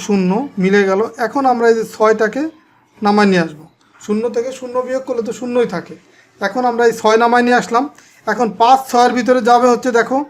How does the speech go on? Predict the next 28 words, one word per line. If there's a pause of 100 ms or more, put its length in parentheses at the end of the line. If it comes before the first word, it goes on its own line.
(380)
একবার, (680)
ছয়
বরাবর
সেটা (480)
এক
লিখলাম (100)
উপরে। (840)
এখন,
আহ, (420)
পাঁচ (100)
আর (100)
এক (100)
গুণ
করলে (100)
পাবো (120)
পাঁচ (120)
অক্ষে (500)
পাঁচ, (840)
ছয়
থেকে (100)
পাঁচ
বিয়োগ
করলে
পাবো
হচ্ছে (260)
এক। (800)
এখন (560)
এই